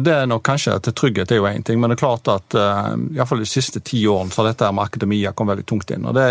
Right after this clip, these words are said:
er noe som for så vidt har fått veldig fokus, eh, nå gjennom dagens regjering, med fokus på yrkesfagene. Og jeg sa, hva er et yrkesfag? Jeg tror vi skal være så direkte og si det,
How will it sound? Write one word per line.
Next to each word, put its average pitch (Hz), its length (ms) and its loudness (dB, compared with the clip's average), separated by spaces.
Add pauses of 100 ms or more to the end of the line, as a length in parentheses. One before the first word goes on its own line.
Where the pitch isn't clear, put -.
(140)
er 107 160 0
noe 107 320 0 (180)
som 104 320 0
for 110 140 -6
så 113 100 4
vidt 101 140 -2
har 92 100 -4
fått - 400 -10
veldig 110 220 2
fokus, 107 500 -2
eh, 98 400 0
nå 113 140 0 (100)
gjennom 104 400 0
dagens 107 320 0
regjering, 113 320 2 (640)
med 123 120 0
fokus 120 280 0
på - 160 -8
yrkesfagene. 113 800 -4
Og 127 100 -2
jeg 117 80 0
sa, 120 160 -4
hva 131 140 0
er 101 100 -2
et - 80 -6
yrkesfag? - 480 -2
Jeg 123 140 -2
tror 165 160 2
vi - 80 -2
skal 120 180 2
være 104 240 2
så 110 160 0
direkte 104 380 -4
og - 80 -8
si 110 100 0
det, 131 80 2